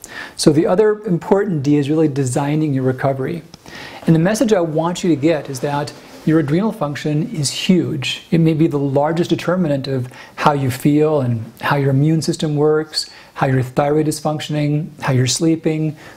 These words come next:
whether your brain is working well or not, and even your potential lifespan. It's big that way. And you can make it better. So design your recovery.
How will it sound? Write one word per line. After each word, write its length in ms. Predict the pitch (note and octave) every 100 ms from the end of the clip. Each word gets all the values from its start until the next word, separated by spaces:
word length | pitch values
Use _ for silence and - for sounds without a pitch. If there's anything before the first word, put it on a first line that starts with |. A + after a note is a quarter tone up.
| -
whether 180 | D3 C3+
your 120 | C3
brain 300 | B2 C#3 D#3+
is 120 | D3
working 280 | D#3+ D#3+ D3+
well 200 | D3 D3+
or 80 | D3+
not, 320 | D3 D3+ D3+ - - D#3+
and 80 |
even 320 | F3 E3+ C4+ G#3+
your 80 |
potential 500 | - D3+ F3 F3 -
lifespan. 640 | D#3 F#3 F#3+ - B2 A#2+ B2+
It's 120 | -
big 340 | C3+ G3+ A#3+
that 220 | D3 B2+ -
way. 280 | - F#3 - - - - - - -
And 400 | E3+ F#3+ F#3 D#3
you 140 | F3+
can 180 | G3 F3
make 160 | D#3+
it 140 | E3 C3
better. 360 | D3+ C3+ E3+ - _ - - -
So 240 | - D#3
design 640 | - - D#3+ C#3 E3 G3+ A3
your 120 | G#3
recovery. 640 | G3+ G3 F#3 D3+ D3 F3